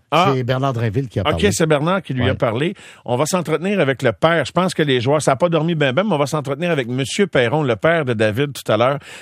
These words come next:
Speaker 1: à, à l'émission, entre autres choses. Et, et, euh, on va se retourner encore une fois du côté de, de, du match numéro six. Euh, je pense que les Raptors vont gagner ce soir, Paul. J'ai, j'ai comme l'impression qu'ils vont aller gagner ça sur, au domicile des, des Warriors de Golden State.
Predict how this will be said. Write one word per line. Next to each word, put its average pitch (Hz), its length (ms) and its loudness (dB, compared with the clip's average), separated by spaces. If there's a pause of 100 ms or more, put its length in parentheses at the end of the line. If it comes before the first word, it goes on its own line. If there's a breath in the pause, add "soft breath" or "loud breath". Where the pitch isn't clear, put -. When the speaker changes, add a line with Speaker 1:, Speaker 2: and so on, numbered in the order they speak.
Speaker 1:
à, 107 80 0
à - 180 2
l'émission, 123 600 0
entre 113 320 0
autres 113 240 0
choses. 160 360 -2
Et, 120 340 0
et, 120 60 2
euh, 107 200 2 (320 loud breath)
on 120 120 2
va 135 160 4
se 151 140 0
retourner 151 400 0
encore 147 320 2
une 117 80 -2
fois 160 160 0
du 123 140 -6
côté 131 400 -2
de, 107 200 0
de, 92 200 0
du 90 160 -6
match 113 320 -2
numéro 92 260 0
six. 180 380 -4
Euh, 104 200 2 (200)
je 110 120 -6
pense 302 260 2
que 175 100 0
les 135 100 2
Raptors 120 320 0
vont 156 180 -2
gagner 113 300 2
ce 107 160 -2
soir, 123 300 0
Paul. 107 320 0
J'ai, 98 180 0 (320 loud breath)
j'ai 117 160 -4
comme 196 220 2
l'impression 180 440 0
qu'ils 139 140 -4
vont 123 80 0
aller 120 160 0
gagner 117 300 2
ça 156 180 -2
sur, 143 160 -4
au 101 360 -2
domicile 123 520 -2
des, 104 220 -2
des 98 100 0
Warriors 107 380 0
de 110 80 -2
Golden 98 360 0
State. 98 320 -4